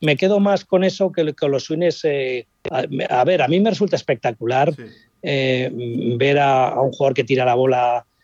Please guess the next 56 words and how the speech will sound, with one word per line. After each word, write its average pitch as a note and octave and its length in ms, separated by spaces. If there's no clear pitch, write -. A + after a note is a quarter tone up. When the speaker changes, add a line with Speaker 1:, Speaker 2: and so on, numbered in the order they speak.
Speaker 1:
eh, B2+ 380
lejísimos, D3 720
con, C3 320
que - 80
está C#3 240
súper C#3+ 280
fuerte, D3 580
que C#3 120
no D3 100
se C3 80
sabe E3 160
muy D3 140
bien D#3+ 120
si - 160
es C#3 60
golfista C#3 520
o, C#3 200
o, - 80
o, C#3 320
o C3+ 40
boxeador. C#3+ 560
Speaker 2:
Ajá. B2+ 300
Speaker 1:
Me D3+ 120
encanta G3 420
verlo, F#3+ 320
¿eh? G#3+ 140
No, F#3 200
no F3+ 160
es F3 80
que G3+ 140
no F#3 120
me F3+ 120
guste, F#3+ 200
Speaker 2:
Sí. D3+ 60
Speaker 1:
me C#3+ 120
encanta, C#3+ 440
es, C3+ 180
es - 140
genial. D3 440
Pero D#3+ 280
no G#3 300
es A3 260
el G3+ 140
modelo G3 600
que F3+ 100
a D#3 60
mí E3+ 140
me, F3 420
eh, D#3+ 380
no E3 140
es F3 120
el F#3+ 80
que F#3+ 80
más F3 180
me F3 120
transmite. C#3+ 580